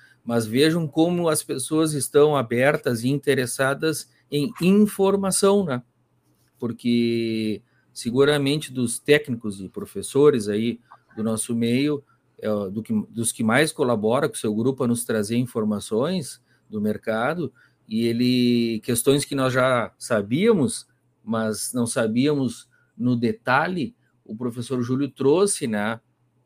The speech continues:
promovendo as suas cartas conjunturais, promovendo o nosso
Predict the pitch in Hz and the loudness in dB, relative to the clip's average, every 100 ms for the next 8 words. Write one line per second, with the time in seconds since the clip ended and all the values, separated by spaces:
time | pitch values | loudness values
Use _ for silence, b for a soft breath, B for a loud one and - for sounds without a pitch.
0 | _ 117 117 117 110 120 143 135 - 110 | _ -2 2 2 2 2 2 0 0 -4
1 | - 120 113 110 - 113 113 110 185 160 | 0 0 0 -4 -6 -4 -4 -2 2 4
2 | 147 143 - 113 110 104 110 110 107 107 | 4 2 -2 -2 0 0 -2 -2 -2 -2
3 | - 110 | -4 -8